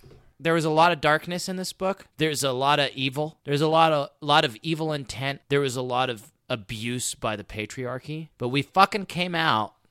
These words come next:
the other side. We came out the other side. We started off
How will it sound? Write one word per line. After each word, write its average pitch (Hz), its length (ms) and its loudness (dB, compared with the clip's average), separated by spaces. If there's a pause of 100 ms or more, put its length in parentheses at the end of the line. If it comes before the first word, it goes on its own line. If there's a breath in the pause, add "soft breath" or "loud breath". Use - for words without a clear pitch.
(100)
the 120 140 -2
other 113 160 -2
side. 85 420 -10 (220)
We 123 100 -4
came 156 260 -2
out 147 160 0
the 151 120 -2
other 147 160 -2
side. 117 520 -2
We 120 80 -8
started 143 380 0
off 147 280 0